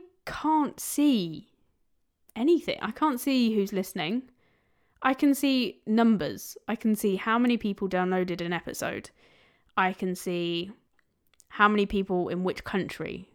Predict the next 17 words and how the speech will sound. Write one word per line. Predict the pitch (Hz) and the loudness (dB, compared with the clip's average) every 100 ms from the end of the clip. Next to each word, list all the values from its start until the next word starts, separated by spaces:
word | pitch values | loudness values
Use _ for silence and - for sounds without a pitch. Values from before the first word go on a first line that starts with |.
| _ _ _ | _ _ _
on | 185 190 | -4 -2
which | 202 - | -2 -6
platform. | - 202 - - - - 185 _ _ _ _ _ _ _ _ - | -2 -2 -2 -10 -10 -8 -10 _ _ _ _ _ _ _ _ 0
But | - - _ _ _ | 0 -2 _ _ _
I | 226 | -8
can't | 220 - 294 320 330 262 | -6 -4 2 2 2 -4
see, | - 285 285 214 - | -4 0 2 2 0
you | 233 | 0
know, | 247 | 0
if | - | 2
somebody | 349 349 349 | 2 4 4
likes | 240 247 254 - | 6 4 2 -2
something | 190 180 - 180 | -4 -2 -2 -4
on | 180 | -2
Instagram, | 185 - - - 156 - 175 _ _ _ _ - | -2 -4 -10 -8 -8 -8 -10 _ _ _ _ 0
I | 247 277 | 4 4
have | - 240 226 - | 4 4 2 -6